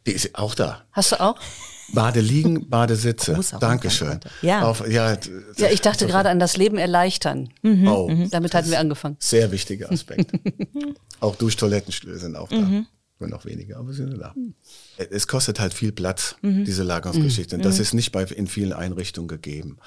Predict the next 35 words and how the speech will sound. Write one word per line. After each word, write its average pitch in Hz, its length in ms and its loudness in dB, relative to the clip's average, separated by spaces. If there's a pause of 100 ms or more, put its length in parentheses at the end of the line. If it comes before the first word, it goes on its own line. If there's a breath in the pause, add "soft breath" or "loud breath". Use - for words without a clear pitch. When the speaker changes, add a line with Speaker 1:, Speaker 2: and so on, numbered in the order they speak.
(140)
Speaker 3:
Ja. 175 160 -6 (340 loud breath)
Speaker 2:
Ich - 120 -2
hab, 190 160 -2 (100)
hab 180 240 -2
noch 185 180 0
eine 160 260 -2
Frage, 175 360 2
Speaker 3:
Ja. 156 40 -4
Speaker 2:
die 147 380 -10 (840 loud breath)
Speaker 3:
Die 190 60 6
Speaker 2:
ich 175 40 6
Speaker 3:
unter 185 160 4
Speaker 2:
kann 180 80 6
Speaker 3:
den 170 100 4
Nägeln 165 260 2
brennt. 147 180 -6 (260 loud breath)
Speaker 2:
Ja, 196 300 4
die 170 260 -2
ich 165 160 2
auch 156 80 2
oft - 240 -2
gestellt 151 400 0
kriege. 156 440 2
Speaker 3:
Ja. 190 100 4
Speaker 2:
Wann 196 260 4
ist 170 200 0
der 160 100 4
richtige 147 320 0
Zeitpunkt 131 560 -4 (580)
für - 120 -6
ein 139 60 0
Hilfsmittel? 139 500 -2 (400)
Speaker 1:
Immer 185 260 2
dann, 135 480 2 (180)
wenn 107 720 4